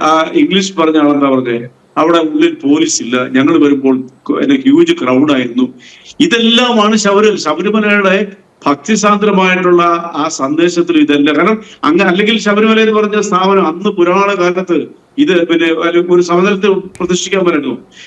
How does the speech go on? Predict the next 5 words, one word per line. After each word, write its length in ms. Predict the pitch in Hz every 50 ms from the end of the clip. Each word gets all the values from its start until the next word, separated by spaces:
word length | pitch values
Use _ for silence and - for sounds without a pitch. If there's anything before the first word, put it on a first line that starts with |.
| _
ശബരിമലയ്ക്ക് 480 | - - 156 156 175 196 214 214 214 214
വേറൊരു 320 | 175 170 175 202 226 233
പ്രത്യേകതയുണ്ട്. 640 | 233 220 214 - 214 214 214 202 190 165 143 131 127 127
ശബരിമലയിൽ 600 | - - 139 151 170 190 196 202 202 208 208 208
നിന്നും 440 | 208 208 208 208 214 214 208 -